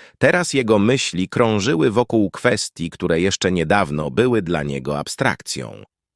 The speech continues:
Po lekturze książki zdał sobie sprawę, że, że to nie tylko praca determinuje poziom jego sukcesu,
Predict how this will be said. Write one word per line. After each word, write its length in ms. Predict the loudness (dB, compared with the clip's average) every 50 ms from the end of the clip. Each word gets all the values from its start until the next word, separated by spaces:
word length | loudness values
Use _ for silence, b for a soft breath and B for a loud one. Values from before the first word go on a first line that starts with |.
| _ _ _
Po 120 | 2 4 4
lekturze 400 | 4 4 4 4 4 4 4 2
książki 800 | 2 2 2 2 2 2 -2 -4 -8 -8 -6 -6 -4 -6 -6 -8 -8
zdał 360 | -4 0 2 2 4 2 2
sobie 300 | 0 -2 0 0 0 0
sprawę, 560 | -2 -2 -2 0 0 0 0 0 -2 -2 -2
że, 460 | -2 -2 -2 -2 -2 0 -2 -2 -6 -8 _ _ _ _ _ _ -6
że 200 | -2 2 2 2
to 160 | 4 2 2
nie 140 | 4 2 2
tylko 340 | 2 2 0 0 2 2 0
praca 580 | 2 2 2 2 2 2 0 0 -2 -2 0 0
determinuje 720 | 0 0 2 2 2 4 4 4 4 4 4 4 4 2
poziom 440 | 4 4 4 4 4 4 4 4 4
jego 260 | 4 4 4 2 2
sukcesu, 680 | 2 0 -2 0 0 2 2 2 2 0 -4 -4 -6